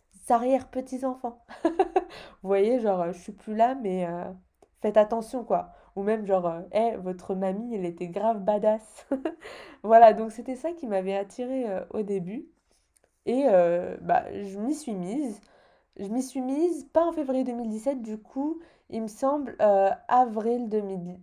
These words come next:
deux mille dix-sept. Je pense que j'étais revenue du Sri Lanka et j'ai commencé à écrire à ce moment-là. Euh, et en plus, c'était pas facile de revenir, euh, du Sri Lanka. En fait, je, je revenais du Sri Lanka, euh,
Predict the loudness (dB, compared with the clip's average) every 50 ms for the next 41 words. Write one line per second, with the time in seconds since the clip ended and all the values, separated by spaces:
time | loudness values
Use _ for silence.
0 | -16 -8 -6 -4 -4 -4 -4 -4 -4 -6 -8 -8 -8 -8 -8 -8 -8 _ _ _
1 | _ _ _ _ _ _ _ _ -4 -2 -2 -2 -4 -2 0 0 0 2 0 -2
2 | -2 -2 -4 -6 -6 -6 -8 -12 -8 -6 -4 -4 -4 -6 -8 -8 -6 -6 -6 -6
3 | -10 _ _ _ _ _ _ -6 -2 0 0 -2 -2 -4 -4 -2 -2 -2 0 -4
4 | -4 -2 -2 0 0 0 -2 -4 -6 -8 -8 -8 -10 -14 -18 _ _ -2 -2 -2
5 | -2 -6 -8 -8 -6 -6 -6 -6 -8 -10 -12 _ _ _ _ _ _ _ _ _
6 | _ _ _ _ _ _ _ _ _ -6 -4 -4 -4 -4 -8 -10 -12 -14 -16 -16
7 | -20 -20 _ _ 0 2 2 2 2 0 -2 0 0 0 2 2 0 2 2 0
8 | 0 0 -4 -6 -4 -4 -4 -4 -4 -4 -6 -8 -8 -6 -6 -6 -6 -6 -8 -8
9 | -12 -14 -10 -8 -8 -6 -6 -6 0 2 2 2 2 0 -6 -14 -20 _ _ _
10 | -6 0 0 0 0 0 -4 -4 -4 -4 -4 -2 -2 0 -2 -2 -4 -6 -8 -10
11 | -6 -4 -4 -2 -4 -4 -4 0 0 0 0 0 -4 -8 -14 -20 -20 _ _ _
12 | _ -6 -4 0 0 2 2 0 -2 -4 -8